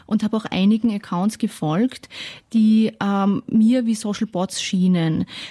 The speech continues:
Da war ein Account, der hat am Tag zweihundert, dreihundert Mal getwittert und ich habe mir gedacht, das ist sicher ein Social Bot. Und ich habe den dann aber angeschrieben und gefragt, ob er mit mir reden würde. Und dieser User, wir haben uns dann schriftlich ausgetauscht,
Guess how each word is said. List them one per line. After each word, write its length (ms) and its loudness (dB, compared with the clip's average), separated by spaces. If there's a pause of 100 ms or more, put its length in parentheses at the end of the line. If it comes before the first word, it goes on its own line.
(180)
Da 140 -4
war 220 -4
ein 160 0
Account, 400 0
der 80 -2
hat 160 -2
am 100 2
Tag 300 -6
zweihundert, 420 2
dreihundert 420 0
Mal 120 -2
getwittert 500 -2
und 80 2
ich 60 0
habe 80 2
mir 60 0
gedacht, 220 -6
das 140 -4
ist 180 -4
sicher 260 -2
ein 120 2
Social 320 -2
Bot. 340 -6 (480)
Und 300 2
ich 160 -6
habe 100 -4
den 120 2
dann 120 0
aber 220 -4
angeschrieben 720 0
und 100 0
gefragt, 680 -4 (280)
ob 200 -2
er 100 2
mit 180 2
mir 160 2
reden 380 0
würde. 300 0 (260)
Und 260 2 (240)
dieser 220 0
User, 340 2
wir 140 2
haben 100 4
uns 100 2
dann 140 -2
schriftlich 400 -4
ausgetauscht, 600 -2